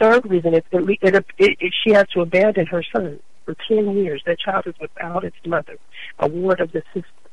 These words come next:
So I just wanted to say that, um, we need to rally around Sister Mavis and make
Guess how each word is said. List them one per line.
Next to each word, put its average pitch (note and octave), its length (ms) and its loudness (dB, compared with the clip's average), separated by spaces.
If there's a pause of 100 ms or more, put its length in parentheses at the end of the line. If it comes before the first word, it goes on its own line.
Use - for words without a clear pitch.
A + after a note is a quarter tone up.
(720)
So G#3 220 -2
I A3 120 4
just B3+ 200 -4
wanted B3 240 2
to G3 100 0 (100)
say F3 180 4
that, E3 260 4 (100)
um, D#3+ 460 4 (340)
we G3 140 6
need B3 180 4
to A#3 100 -2
rally F#3 360 -2
around E3+ 520 -4
Sister G3 240 -4
Mavis G3+ 400 -2 (680)
and E3 220 4
make E3+ 200 4